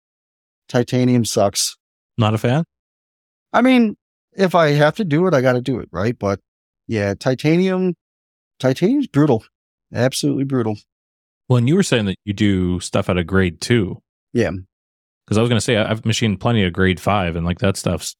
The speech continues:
Speaker 2: totally
Speaker 1: Yeah.
Speaker 2: fine, but I think it's quite a bit harder and probably breaks the chip a little bit easier than grade two.
Speaker 1: Yeah. Yeah, grade, grade two is definitely a little bit tougher, and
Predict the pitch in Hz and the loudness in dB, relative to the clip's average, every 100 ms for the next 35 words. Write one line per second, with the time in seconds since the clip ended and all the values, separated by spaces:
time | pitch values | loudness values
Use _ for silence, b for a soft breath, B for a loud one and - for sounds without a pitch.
0 | _ - 104 92 90 87 101 90 87 85 | _ -4 -2 0 0 0 0 0 -2 -2
1 | 87 107 98 - - 95 87 90 107 98 | 0 0 -4 -4 -2 -2 0 -2 -2 0
2 | 90 90 90 95 95 90 85 92 - 87 | 0 0 -2 -4 -2 -2 0 -2 -2 -4
3 | 98 - 90 85 87 90 87 85 85 82 | -4 0 0 2 0 -2 0 0 0 -4
4 | 82 90 _ _ _ _ _ - 87 80 | -6 -10 _ _ _ _ _ -4 -2 0
5 | 95 85 - _ - 110 95 _ _ _ | 0 0 -4 _ -20 -20 -20 _ _ _
6 | _ 139 120 135 151 143 180 170 180 156 | _ -2 0 0 0 2 0 2 2 2
7 | 135 123 127 110 98 113 104 104 98 101 | 0 0 0 0 0 -2 -4 -4 -4 -4
8 | 104 101 92 | -4 -6 -6